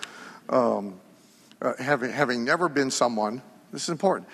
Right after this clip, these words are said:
"Having never been someone who voluntarily offered to pay more when I could get it for less, I was fascinated by these requests.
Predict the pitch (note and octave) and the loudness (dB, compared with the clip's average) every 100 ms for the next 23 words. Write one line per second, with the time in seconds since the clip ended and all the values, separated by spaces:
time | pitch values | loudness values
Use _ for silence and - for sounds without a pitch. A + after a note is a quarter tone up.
0 | - - D3 C3+ A#2+ A2+ D#3 G3+ F#3 D3+ | -18 0 2 4 2 2 2 2 2 2
1 | C3 - A#2+ A2 G#2+ A2+ A2+ C3 C#3 C#3+ | 2 2 2 2 -2 -2 2 4 6 4
2 | C3 C#3 B2 A#2+ A#2 A2+ A#2 - A2+ - | 4 4 6 4 4 4 2 2 -4 -4
3 | - C3 A2+ G#2+ A#2+ C3 A2 G#2 G2+ G2+ | -2 0 2 4 4 4 2 2 2 0
4 | G2+ F#2+ A2+ A#2 A#2+ - - G2 F#2 B2+ | -6 0 4 4 2 -2 -4 -2 2 4
5 | B2+ D#2+ G#2 - - - - - _ _ | 4 2 -4 -6 -6 -18 -20 -20 _ _
6 | _ _ _ _ _ _ _ _ _ _ | _ _ _ _ _ _ _ _ _ _
7 | _ _ _ - G#2+ A2+ G2+ - - D#3+ | _ _ _ -6 0 2 2 -2 2 2
8 | D3 - G#2 G#2+ A2+ G#2+ G2 G2 G#2 G#2 | 2 0 0 0 -2 0 0 0 -2 -4
9 | G#2+ A2 - C#3+ G2+ - - | -6 -6 2 4 2 -2 -6